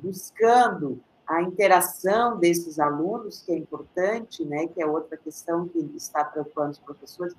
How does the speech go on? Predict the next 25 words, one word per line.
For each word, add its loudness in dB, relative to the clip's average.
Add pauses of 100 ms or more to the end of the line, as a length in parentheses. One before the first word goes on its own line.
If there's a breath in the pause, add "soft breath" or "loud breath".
(240 soft breath)
Como -2
é 6
que 2
eu 2
sei 2
se -2
o 6
aluno 6
está 2
ali, -2 (400)
não 0
tá 6
no -4
celular, 6
não -2
tá 2
conversando? -4 (400)
Porque -4
tem 2
um -2
público -6 (160)
que -8
é 0
crianças, 2
né? -2